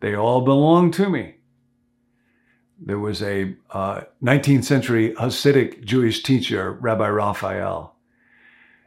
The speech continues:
and he said one time, "You know, when I get to heaven, they will ask me, 'Why didn't you read Torah more?'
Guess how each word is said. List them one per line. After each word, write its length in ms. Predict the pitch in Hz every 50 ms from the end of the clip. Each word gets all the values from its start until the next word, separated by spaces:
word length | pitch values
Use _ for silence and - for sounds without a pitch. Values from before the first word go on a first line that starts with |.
| _ _
and 280 | - 104 104 104 98 101
he 100 | 110 120
said 320 | 120 - - 135 123 113
one 220 | 117 113 113 107 98
time, 460 | 117 110 104 104 104 104 95 95 - _ _ _ _ _ _ _ _ _ _ _ _
"You 120 | 131 139
know, 80 | 160 165
when 180 | 170 180 185
I 80 | 175 160
get 160 | 147 170 165
to 120 | 170 160 139
heaven, 360 | 143 156 151 127 127 123 110
they 100 | 127 127
will 200 | 127 120 127 127
ask 280 | 127 127 127 127 -
me, 140 | 123 113 113
'Why 300 | 113 113 - 143 156 170
didn't 340 | 165 175 160 160 147 143 -
you 80 | 160 147
read 320 | 135 139 139 131 107 -
Torah 260 | - 113 107 98 90
more?' 420 | 87 87 85 80 78 80 85 -